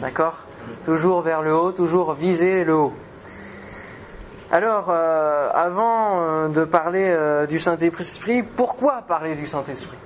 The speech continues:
Pourquoi mettre ce défi-là ? Pourquoi, euh, spécialement peut-être, euh, en ce moment ? En tout cas, on a,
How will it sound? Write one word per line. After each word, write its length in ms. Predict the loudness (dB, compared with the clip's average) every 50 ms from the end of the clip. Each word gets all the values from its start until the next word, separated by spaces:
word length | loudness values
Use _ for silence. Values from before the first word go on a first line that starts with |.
| -20 -20 -20 -6 -2
Pourquoi 420 | 0 0 0 0 2 2 2 2
mettre 200 | 0 -2 -4 0
ce 80 | 2 2
défi-là ? 520 | 2 2 0 -2 0 2 2 2 2 0 -2
Pourquoi, 480 | -4 -4 0 0 2 2 2 2 0 0
euh, 140 | 0 -2 -4 -6 -8 -14 -20 -20 -18 -18 -18 -16
spécialement 680 | -6 0 0 0 2 2 2 2 2 2 2 2 2 2
peut-être, 480 | 2 0 0 2 2 0 0 0 0 -2
euh, 540 | 0 0 0 0 -2 -4 -4 -6 -6 -8 -8 -10 -10 -6
en 120 | -4 -4 -4
ce 120 | -2 -4
moment ? 460 | -4 -2 0 0 2 2 2 0 0
En 320 | -2 -2 -4 -6 -8 -10 -12
tout 80 | -8 -2 0
cas, 100 | 2 2 2
on 40 | 2
a, 140 | 0 0